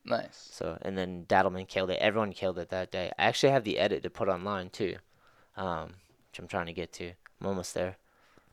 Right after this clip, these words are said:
Speaker 2: But Miso filmed it.
Speaker 1: Nice.
Speaker 2: Yeah, hell yeah. So I'm gonna upload that. That was fun as hell. It's cool. I set, I, like, set up my P A system and stuff the day before.
Speaker 1: Yeah.
Speaker 2: And then just, like, Kevin came,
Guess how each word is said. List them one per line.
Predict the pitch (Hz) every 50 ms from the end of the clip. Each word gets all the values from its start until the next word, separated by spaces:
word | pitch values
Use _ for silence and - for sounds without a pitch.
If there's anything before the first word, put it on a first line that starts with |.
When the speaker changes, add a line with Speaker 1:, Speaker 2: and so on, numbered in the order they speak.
| _ _ _
Speaker 2:
But | - 90 85 - - -
Miso | 101 104 98 - - 95 90
filmed | - - - 98 98 92
it. | 87 82 90 - _ _ _ _ _ -
Speaker 1:
Nice. | - 113 - - - - - - -
Speaker 2:
Yeah, | - 90 85 82 85 87
hell | 95 92 92
yeah. | 85 87 87 92 92 -
So | - - 87
I'm | 82
gonna | 80 87 90
upload | - - 80 80 82 82
that. | 87 90 87 87 90 90 - - _ _ _ _ _ _ _ _ _ _ _ _ -
That | 101 107
was | 104 95
fun | - - 92 90 87
as | 85 - -
hell. | - 92 87 90 92 - - - _ - _ _ - - - _ _ _ -
It's | _ -
cool. | - - 123 113 107 95
I | 92 92 87
set, | - - - 98 78 - -
I, | - 101 104 101
like, | 95 92 87 87 - _ - _ _ _ _ _ _ _ _ _
set | - - 98 92
up | 78
my | 78 101 95 92
P | - - 104 90
A | 90 92 92
system | - - 95 - - 104 98
and | 95 -
stuff | - 104 98 -
the | - 85
day | - 92 87
before. | 87 87 90 - - - - 92 95 95 110 - - _ _ _ _
Speaker 1:
Yeah. | - 214 151 - - - - - _
Speaker 2:
And | - 85 87
then | 82 82 85
just, | 80 82 82 - 80
like, | 82 -
Kevin | - - 95 95 90 90 90
came, | - - 107 92 92 92 90 87 92 101